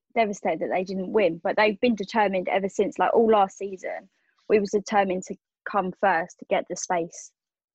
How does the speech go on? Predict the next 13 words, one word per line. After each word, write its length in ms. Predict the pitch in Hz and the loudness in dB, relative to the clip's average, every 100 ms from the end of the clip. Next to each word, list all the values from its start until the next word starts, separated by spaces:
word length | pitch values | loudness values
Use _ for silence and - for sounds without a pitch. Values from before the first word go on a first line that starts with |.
| _ _ | _ _
to 80 | - | 4
be 60 | |
able 160 | 202 190 | 4 4
to 80 | 202 | 0
get 200 | 202 - | 0 -2
a 40 | |
space 300 | - 180 - | -2 -2 -2
in 60 | 180 | -8
the 60 | |
Champions 400 | 196 180 180 175 | -6 -6 -6 0
League 180 | 180 175 | 0 0
this 160 | - - | -8 -8
season. 460 | 190 190 139 185 | -8 -6 -8 -8